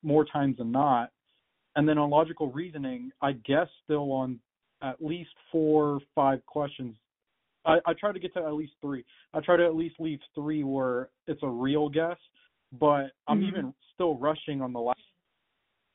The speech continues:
Speaker 1: two or three questions I'm doing just to make it to where I can guess on the last three.
Speaker 2: Yeah, I got you.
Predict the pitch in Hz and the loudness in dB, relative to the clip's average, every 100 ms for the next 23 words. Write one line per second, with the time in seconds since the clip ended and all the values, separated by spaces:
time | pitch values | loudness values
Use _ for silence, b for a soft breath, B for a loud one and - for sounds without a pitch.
0 | - 165 147 143 135 156 143 143 131 127 | -6 -4 -2 -4 -4 -2 -4 -6 -6 -6
1 | 143 143 123 147 139 - 131 127 127 135 | -6 -6 -4 -4 -4 -6 -6 -4 -4 -6
2 | 131 - 123 123 120 117 _ _ 139 143 | -10 -8 -2 0 0 -2 _ _ -10 -4
3 | 131 120 131 - 117 110 113 120 _ - | -4 0 0 0 -8 -4 -2 -4 _ -20
4 | - _ _ _ _ _ _ _ _ _ | -20 _ _ _ _ _ _ _ _ _
5 | _ _ 165 151 135 - - _ _ _ | _ _ -6 -2 -4 -6 -18 _ _ _
6 | - 170 - - - | -18 -12 -12 -10 -10